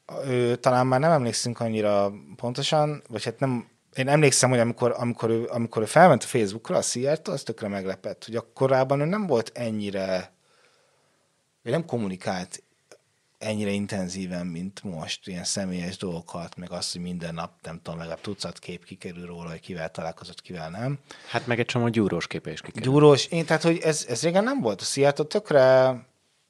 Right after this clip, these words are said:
Speaker 1: de hogy szerintem nem is tudom, mikor nyitott Facebook oldalt, szerintem ilyen két éve. Lehet, hogy három maximum. És tökre emlékszem, hogy, ö, meg is lepődtünk. És hogy ez kicsit egy, ez egy koncepció része, tehát nem azonról van szó, hogy a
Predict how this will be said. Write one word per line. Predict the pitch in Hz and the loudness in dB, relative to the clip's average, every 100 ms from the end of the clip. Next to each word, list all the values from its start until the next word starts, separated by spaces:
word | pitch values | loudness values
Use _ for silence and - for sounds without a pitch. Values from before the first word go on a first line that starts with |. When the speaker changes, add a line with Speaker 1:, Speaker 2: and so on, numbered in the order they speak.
| _ _ _ _ _ _ _ _ _ _ | _ _ _ _ _ _ _ _ _ _
Speaker 1:
de | 110 110 | 0 2
hogy | 123 143 | 4 2
szerintem | - - 147 | -2 -4 -2
nem | 156 | 0
is | |
tudom, | - 117 | 0 -2
mikor | 117 113 | -2 -4
nyitott | 107 110 - - | -4 -8 -14 -6
Facebook | 110 95 101 - | -4 -4 -6 -4
oldalt, | 90 90 | -4 -4
szerintem | - 107 107 | -4 -4 -2
ilyen | 113 | -2
két | 120 143 117 | -2 -2 -2
éve. | 92 87 78 101 _ _ _ _ _ _ _ | -4 -8 -12 -16 _ _ _ _ _ _ _
Lehet, | 87 78 - - | -14 -14 -16 -20
hogy | - | -20
három | 98 - 156 76 | -16 -14 -14 -16
maximum. | 80 - - 85 78 107 _ _ _ _ _ _ - | -16 -12 -12 -12 -18 -20 _ _ _ _ _ _ -10
És | - | -6
tökre | 233 101 | -4 -2
emlékszem, | 92 87 87 90 87 | -2 -2 -4 -4 -6
hogy, | 92 92 | -6 -4
ö, | 98 98 | -2 -2
meg | 104 101 | -4 -4
is | - | -6
lepődtünk. | 90 - 87 - 82 85 - _ - - - _ | -6 -8 -12 -10 -12 -12 -14 _ -20 -20 -20 _
És | 131 - | -4 -4
hogy | 139 - | -4 2
ez | 143 - | 2 4
kicsit | 170 165 156 | 2 2 2
egy, | 135 135 | 2 0
ez | 117 | -2
egy | 127 | 2
koncepció | 139 135 131 120 - 107 | 6 6 4 0 0 -2
része, | 98 98 104 | -2 -2 -6
tehát | - 98 - | -8 -12 -12
nem | 87 101 101 | -10 -8 -6
azonról | 90 87 90 92 | -6 -8 -8 -6
van | 90 92 | -4 -4
szó, | - 92 | -4 -6
hogy | |
a | 92 | -8